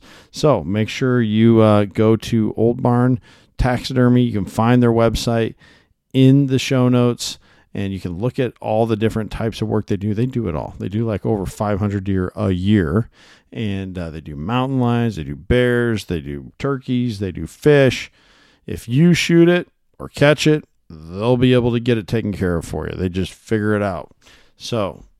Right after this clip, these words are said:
you want to go to Old Barn Taxidermy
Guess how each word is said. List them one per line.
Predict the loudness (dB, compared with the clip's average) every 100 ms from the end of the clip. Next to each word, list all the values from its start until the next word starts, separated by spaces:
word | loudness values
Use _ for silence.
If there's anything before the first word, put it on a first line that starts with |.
| -20
you | -14 -10
want | -4 -4 -4 -8
to | -8
go | -6 -6
to | -8 -10 -10 -10 -10
Old | -6 -4 -4 -4
Barn | -2 0 -2
Taxidermy | -4 -8 -8 -8 -6 -4 -4 -6 -10